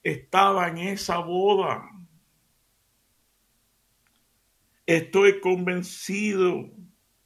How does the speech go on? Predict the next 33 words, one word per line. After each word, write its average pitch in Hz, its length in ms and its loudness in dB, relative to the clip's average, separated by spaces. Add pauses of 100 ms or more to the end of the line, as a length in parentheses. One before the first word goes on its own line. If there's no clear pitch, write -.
que 147 120 -8
estaba 151 720 -4
en 127 80 -8
la 123 100 -6
boda. 160 280 -2 (320)
Y 160 200 -4
cuidado, 165 840 0 (460)
no 180 260 0
dude 208 480 0
que 156 140 -2
fue 208 500 2
una 226 400 -4
de 165 80 -2
las 160 160 -2
que 156 100 -6
ayudó 160 640 4
a 143 120 0
llenar 160 400 0
las 196 240 -2
tinajas 190 440 -4
de 185 100 0
agua, 208 540 0 (1000)
solo 240 720 -2
para 170 260 -2
ver 170 640 -2
a 143 200 -4
Jesús 202 680 -6 (400)
pasarle 190 680 -2
la 165 180 0
mano 180 500 -2
a 143 80 -2
las 135 220 -4
tinajas 156 640 -6